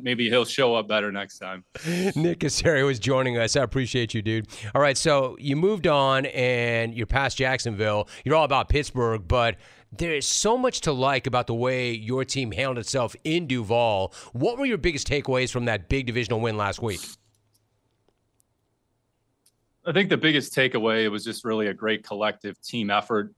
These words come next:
Speaker 1: Uh, we got contributions in all three phases, offensively, defensively, and kicking game. A lot of players stepped up. We had some new players that hadn't played, um, as well. But I think it just, it shows the, I'd say the, the mindset and the attitude of this team, and it really starts with D'Amico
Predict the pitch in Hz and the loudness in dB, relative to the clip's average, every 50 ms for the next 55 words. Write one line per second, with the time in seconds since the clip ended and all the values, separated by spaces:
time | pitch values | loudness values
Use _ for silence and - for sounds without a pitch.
0 | _ - 113 104 98 98 98 98 113 110 - - 123 117 107 - 98 107 110 107 | _ -16 -12 -10 -10 -10 -6 -4 -4 -4 0 0 0 0 0 0 0 2 2 2
1 | 110 113 98 101 104 104 104 104 - - 120 107 98 - 117 110 107 101 104 107 | 0 -2 -2 -2 0 0 0 0 -2 -4 -4 -4 -4 -2 0 0 0 0 -2 -4
2 | 104 98 - - - _ - 110 107 - 113 104 - - 104 104 95 101 107 98 | -6 -6 -10 -14 -12 _ -4 -2 -2 0 -2 -2 -2 -2 -4 -4 -4 -4 -4 -4
3 | - 107 95 - 107 98 95 98 - 113 104 104 101 104 101 101 101 98 98 _ | -4 -6 -6 -4 -6 -6 -6 -6 -6 -4 -4 -2 0 2 2 2 0 -2 -6 _
4 | _ _ _ _ _ _ _ _ _ _ _ - - - 139 123 123 120 101 104 | _ _ _ _ _ _ _ _ _ _ _ -12 -4 2 4 4 4 4 2 4
5 | 117 120 120 117 110 113 - - 117 107 95 117 110 117 113 123 104 117 123 - | 4 4 4 4 2 0 2 2 2 2 2 2 2 2 2 0 -2 -2 -2 -4
6 | - 104 107 117 113 - 104 117 113 113 113 113 107 101 104 107 104 101 95 101 | -4 -6 -6 -6 -6 -6 -4 -2 0 0 0 0 -2 -2 -2 -2 -4 -6 -8 -6
7 | 104 104 110 107 107 107 107 _ _ _ _ _ _ _ _ _ - 107 104 98 | -4 -2 0 0 -2 -2 -6 _ _ _ _ _ _ _ _ _ -6 -2 0 2
8 | 98 98 95 95 98 - - 127 110 95 98 101 107 107 107 110 110 104 - _ | 2 2 2 0 -2 -2 -2 -4 -2 -2 0 2 2 4 4 4 2 0 -4 _
9 | _ _ _ _ - 120 117 113 131 147 - - 196 185 - 165 139 110 - 180 | _ _ _ _ 2 2 4 4 4 2 0 0 0 0 0 0 -2 -2 0 0
10 | 165 135 - - - _ _ _ - 139 - - - 180 185 175 160 143 - 143 | 0 0 0 -4 -12 _ _ _ -12 -10 -8 -6 -2 0 0 0 0 -2 -4 -6
11 | 147 139 123 - - 143 135 113 117 117 110 107 104 95 104 107 110 117 123 131 | -4 -4 -4 -4 -4 -4 -4 -2 -2 -2 -2 -2 -4 -4 -4 -2 0 2 2 2
12 | 131 123 - - 139 135 127 110 110 110 117 123 123 - - - 135 117 110 101 | 0 -2 -2 -2 -2 -2 0 0 2 2 2 2 0 -4 -6 -6 -6 -4 -4 -6
13 | 104 101 98 - - - 127 131 131 135 131 120 110 120 123 123 120 113 101 - | -8 -10 -12 -10 -8 -4 -2 0 0 0 0 0 0 0 2 2 2 0 -2 -2
14 | - 123 117 117 113 - - 113 92 - - 101 107 113 110 123 127 123 123 120 | 0 0 0 0 -2 -4 -6 -8 -8 -6 -6 -4 -4 -2 0 2 4 4 4 2
15 | 120 | 0